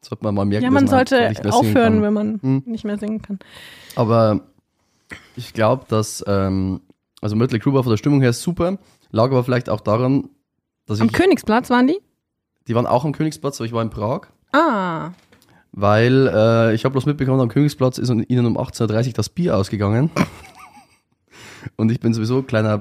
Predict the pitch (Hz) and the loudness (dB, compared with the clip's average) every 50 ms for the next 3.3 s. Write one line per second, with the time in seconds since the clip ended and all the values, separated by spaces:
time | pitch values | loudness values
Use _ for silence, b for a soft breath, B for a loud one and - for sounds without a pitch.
0 | - - 104 101 95 95 - - 101 110 131 135 - - - - 110 - 127 131 | -2 0 2 2 2 2 0 2 2 2 2 0 -2 -6 -6 -4 0 0 0 0
1 | 135 110 - - 117 120 127 113 104 107 104 - - 107 113 113 - - 113 117 | 0 -2 0 0 0 2 2 0 0 0 -2 0 0 0 0 0 -2 -2 -2 0
2 | 127 123 107 101 107 113 - 101 107 110 104 104 - 127 123 117 101 120 139 - | 2 2 0 0 -2 -2 -2 0 0 0 0 0 0 0 -2 0 0 -2 -2 -2
3 | - 151 156 175 185 185 | -2 -2 0 0 0 -2